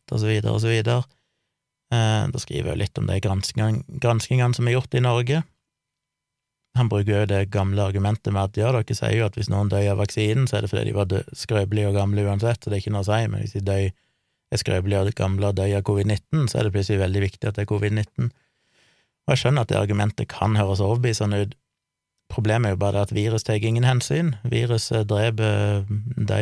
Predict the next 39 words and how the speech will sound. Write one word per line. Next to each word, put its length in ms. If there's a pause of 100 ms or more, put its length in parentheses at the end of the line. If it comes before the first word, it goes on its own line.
som 240
viruset 400
dreper. 400 (920)
Eh, 420
derimot 460
så 100
kan 300
vi 140
som 180
mennesker 460
ta 180
hensyn, 460
og 80
det 80
har 100
vi 120
jo 120
gjort. 280 (640)
Når 160
en 80
så 220 (100)
at 140
det 80
muligens 800
var 160
noen 180
gamle 360
skrøpelige 560
som 160
døde 320
av 140
vaksinering, 520
så 80
tok 200
en 80
jo 40
høyde 280
for 120
det, 140